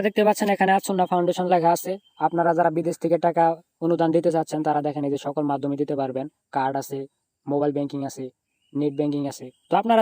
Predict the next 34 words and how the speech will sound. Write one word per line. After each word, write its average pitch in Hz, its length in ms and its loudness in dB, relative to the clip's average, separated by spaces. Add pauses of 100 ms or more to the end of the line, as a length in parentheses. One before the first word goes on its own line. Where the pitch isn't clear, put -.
যেটা 220 220 4
দিয়ে 214 160 6
দিতে 214 200 4
চাচ্ছেন 196 320 -2
সেটা 175 220 2
দিয়ে 170 200 4
দিতে 160 220 2
পারবেন। 143 260 0 (440)
এখানে 180 300 2
মোবাইল 202 260 4
ব্যাংকিংয়ে 196 420 0
দেখতে 185 200 2
পাচ্ছেন 180 240 2 (100)
বিকাশ, 170 280 2
নগদ, 165 280 0
রকেট, 151 220 -2 (120)
সকল 190 280 2
ধরনের 175 280 2 (480)
এই 143 160 -2
সাইডই 147 340 0
আসে, 151 140 -4 (120)
আপনারা 147 220 -2 (220)
যেটা 143 260 -2
দিয়ে 143 120 2
ইচ্ছা 139 220 -8
সেটা 139 200 -6
দিয়ে 135 140 -2
দিতে 143 200 -2
পারবেন, 135 260 -4 (800)
কোনো 131 220 -14
সমস্যা 135 340 -8
নেই। 165 100 -2 (140)
তো 175 140 2
আমি 190 100 2